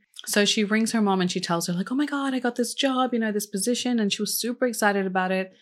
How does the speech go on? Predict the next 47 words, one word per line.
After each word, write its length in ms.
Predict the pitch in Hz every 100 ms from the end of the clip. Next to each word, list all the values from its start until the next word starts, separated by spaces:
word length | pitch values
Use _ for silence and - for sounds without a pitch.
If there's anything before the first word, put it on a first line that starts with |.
| - - - _
And 380 | - 196 208 202
Sharon, 420 | - - 220 269 220
her 80 | 202
mom, 220 | 190 220
said, 220 | 220 175
"You 100 | 180
could 140 | 240
hear 520 | - - - 175 165 151
how 180 | 156
excited 380 | 151 151 156 160
she 120 | 160
was 160 | 165 156
for 80 | 170
this 180 | 160 -
role. 180 | 151
Like, 140 | 151 165
she 200 | - 185
was 220 | 196 -
so 280 | - 180 180
determined 500 | 180 - 170 165 170
to 80 | 170
get 240 | 165 156
it 120 | 160
together 400 | 160 - 151 160
and 160 | 160 160
to 80 | -
do 320 | 175 175 254
it, 180 | 190 -
you 100 | 156
know?" 240 | 156 285 - _ - -
She 160 | -
essentially 480 | 240 233 254 - 311
just 240 | 294 277 233
wanted 240 | 226 220
to 100 | 214
finally 480 | - 190 190 208 208
be 480 | 185 185 185 185 175
on, 120 | 175
like, 240 | 180 170
the 80 | -
straight 480 | 170 - - 180 175
and 160 | 170 180
narrow 300 | 175 175 175
path. 500 | 175 185 185 190 -
She 180 | - 214
wanted 300 | 196 208 214
to 380 | - 220 220